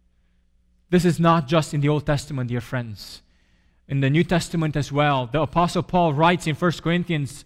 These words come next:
chapter eleven, verse twenty-eight to thirty-two. And I read this because last week we celebrated the Lord's Supper.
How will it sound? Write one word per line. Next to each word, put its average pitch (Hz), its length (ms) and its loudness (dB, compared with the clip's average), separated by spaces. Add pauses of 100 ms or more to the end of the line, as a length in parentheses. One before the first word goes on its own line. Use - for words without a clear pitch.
(340)
chapter 175 340 2
eleven, 151 480 2
verse 139 180 -2
twenty-eight 170 480 2
to 147 80 -6
thirty-two. 151 600 -2 (720)
And 156 220 -2 (400)
I 156 80 4
read 202 240 4
this 190 140 4
because 160 280 0
last 185 300 2
week 170 300 4
we 156 60 2
celebrated 156 500 0
the 147 80 0
Lord's 143 280 -2
Supper. 139 360 -6